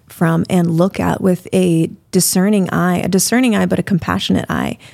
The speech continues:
Curiosity and compassion are the two main ingredients that we need here. Just curiosity about why this is happening, go upstream,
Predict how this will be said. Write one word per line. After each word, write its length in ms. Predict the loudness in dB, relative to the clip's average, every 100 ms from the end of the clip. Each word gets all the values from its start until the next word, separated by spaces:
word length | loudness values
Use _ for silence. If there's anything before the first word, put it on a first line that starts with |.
| _
Curiosity 680 | 0 2 2 0 0 0 2
and 100 | 0
compassion 540 | 2 2 0 0 0
are 100 | 0
the 80 | 0
two 220 | 2 2
main 200 | 4 4
ingredients 500 | 2 0 0 -2 -2
that 120 | -2
we 120 | -2 0
need 220 | 0 0
here. 240 | -2 -4 -6 -18 -10
Just 220 | -2 -2 0
curiosity 720 | 0 2 2 0 0 0 0
about 320 | 0 -2 -2
why 220 | 0 0
this 180 | 0 -2
is 120 | -2
happening, 480 | -2 -2 0 2 0
go 240 | 0 0 0
upstream, 680 | -2 -6 -2 0 2 0